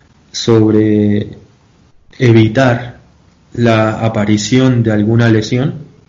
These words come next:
de cualquier índole, no importa cuál sea. La secundaria te habla el prevenir que alguna estructura que fue, eh, lesionada, lastimada, vulnerada,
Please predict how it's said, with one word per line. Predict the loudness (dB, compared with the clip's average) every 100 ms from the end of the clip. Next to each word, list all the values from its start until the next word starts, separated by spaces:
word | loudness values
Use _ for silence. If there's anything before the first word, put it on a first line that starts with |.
| _ _ -8
de | -4 -2
cualquier | -2 0 0
índole, | 0 -2 -2 -4 -8 -16 -20 _ -6
no | -4
importa | -2 -2 -2 -2 -4
cuál | -6 -6
sea. | -4 -4 -4 -10 -20 -20 -20 -20 -10
La | -4 -2
secundaria | -2 -2 0 2 2 2 0 -6 -14 -18 -8
te | -2 0
habla | 2 2 2 0 -4 -12 -20 _ _
el | -2 0 0
prevenir | 0 0 2 2 2 4 2 0 -6 -20 _ _ -8
que | -4
alguna | 0 0 -2
estructura | -4 -6 -4 -2 -2
que | -4
fue, | -6 0 2 2 0 -4 -16 -20 -20 _ _ -18
eh, | -10 -6 -4 -4
lesionada, | -4 -2 -2 0 0 0 0
lastimada, | 0 -2 -4 -2 0 0 0 -2 -4 -4
vulnerada, | 0 2 2 0 -2 -2 -2 -2 -4 -8 -18